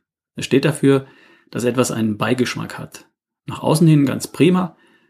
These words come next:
und so ganz koscher ist es dann doch nicht. Mit dem Salz scheint es auch so zu sein, oder? Manches schmeckt mit etwas Salz einfach besser.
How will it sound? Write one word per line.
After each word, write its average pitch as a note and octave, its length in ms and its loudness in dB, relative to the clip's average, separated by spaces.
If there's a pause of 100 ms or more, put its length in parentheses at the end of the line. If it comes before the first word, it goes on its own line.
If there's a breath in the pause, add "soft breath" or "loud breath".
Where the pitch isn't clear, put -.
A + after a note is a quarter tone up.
(220 soft breath)
und G#2+ 140 -12
so A#2 120 -8
ganz D3+ 360 -2
koscher D#3 400 -2
ist B2+ 140 -6
es - 120 -8
dann A2+ 220 -4
doch - 200 -8
nicht. - 300 -16 (720)
Mit B2 140 2
dem C#3+ 140 2
Salz D#3 260 0
scheint F3 220 -2
es D#3 100 -2
auch B2+ 160 -2
so A#2+ 140 -2
zu - 180 -10
sein, G#2+ 300 -10
oder? F3 340 -6 (1000 soft breath)
Manches F3 340 0
schmeckt D3+ 300 -2
mit C3 120 0
etwas A#2+ 280 -4
Salz A#2+ 240 0
einfach B2+ 260 -4
besser. - 560 -6